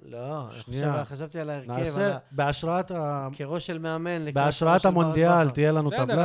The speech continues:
Speaker 3: אז תזרום
Speaker 2: שי,
Speaker 3: בפעם
Speaker 2: אתה
Speaker 3: אחת.
Speaker 2: זורם בהשראת המונדיאל, טבלה. ניחוש נכון של,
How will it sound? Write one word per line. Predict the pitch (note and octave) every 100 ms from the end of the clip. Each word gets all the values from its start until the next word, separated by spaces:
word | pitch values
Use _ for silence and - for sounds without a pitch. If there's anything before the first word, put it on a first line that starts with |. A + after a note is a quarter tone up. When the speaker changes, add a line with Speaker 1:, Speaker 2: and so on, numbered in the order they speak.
| F3
Speaker 3:
אז |
תזרום | D#3+ D#3 F3+ F3+
Speaker 2:
שי, | D3+
Speaker 3:
בפעם | D#3+ D#3 C#3+
Speaker 2:
אתה | B2
Speaker 3:
אחת. | C#3
Speaker 2:
זורם | B2+ C#3+ F3+ E3+
בהשראת | D3 D#3+ D#3+
המונדיאל, | D#3 C#3+ C#3+ D#3
טבלה. | C#3+ C3+ D3+ E3+ D#3+ _ _ _ _ _ -
ניחוש | C#3+ D#3 F#3 -
נכון | C#3+ C#3+ E3+ D3
של, | D3